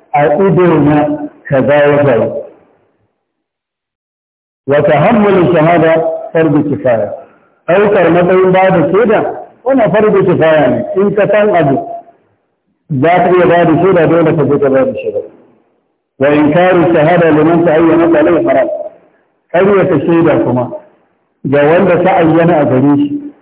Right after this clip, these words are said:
wannan haramun ne. Ma'ana in ka san cewa in kai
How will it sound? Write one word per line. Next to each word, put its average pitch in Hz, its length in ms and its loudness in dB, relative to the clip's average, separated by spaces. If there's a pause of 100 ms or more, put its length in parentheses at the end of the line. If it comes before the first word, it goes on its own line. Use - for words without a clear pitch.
(160)
wannan 147 300 0
haramun 127 460 0
ne. 104 140 -10 (800)
Ma'ana 143 300 0
in 170 120 0
ka 175 100 0
san 180 260 0
cewa 151 280 2 (560)
in 175 180 0
kai 180 140 0